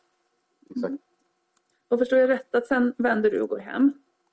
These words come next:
Speaker 1: Ja, efter att jag
Speaker 2: Julia.
Speaker 1: hade, inte direkt efter att jag hade
Speaker 2: Nej.
Speaker 1: fått avslaget.
Speaker 2: Nej.
Speaker 1: Eh, utan det var, eh, en stund efter att jag hade fått det avslaget.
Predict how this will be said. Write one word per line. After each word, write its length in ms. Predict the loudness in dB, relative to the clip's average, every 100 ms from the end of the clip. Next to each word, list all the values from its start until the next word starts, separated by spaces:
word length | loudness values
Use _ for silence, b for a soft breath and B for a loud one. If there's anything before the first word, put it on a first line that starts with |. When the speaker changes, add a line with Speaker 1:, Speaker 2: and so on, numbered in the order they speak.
| _ _ _ _
Speaker 1:
Ja, 280 | 2 4 4
efter 240 | 2 0
att 60 | 0
jag 140 | 2 2
Speaker 2:
Julia. 140 | 4
Speaker 1:
hade, 180 | 4 2
inte 260 | 0 0 2
direkt 440 | 2 2 0 -2
efter 240 | -4 -2 -6
att 80 | -2
jag 80 |
hade 60 | 0
Speaker 2:
Nej. 100 | 0
Speaker 1:
fått 160 | 0 -4
avslaget. 460 | -6 -6 -8 -10 -16 _ _ _ _ _ _
Speaker 2:
Nej. 260 | 0 2 0
Speaker 1:
Eh, 580 | -4 -8 -4 -4 -6 -8 -16 -20 -20 -20 _ _
utan 320 | _ -6 -2
det 80 | 0
var, 340 | 2 2 0 -4 _ _ _ _ _ _ _ _ _ _ _ _ _ _ _ _ _ _
eh, 80 | -20 -20 -20 -20 -20 _ _ _ _ _ _ _
en 120 | -4 -4
stund 340 | 0 2 4
efter 340 | 2 -2 -4
att 120 | -2 -2
jag 60 |
hade 100 | -2 -4
fått 160 | -8
det 60 | -4 -4
avslaget. 480 | 0 0 0 -4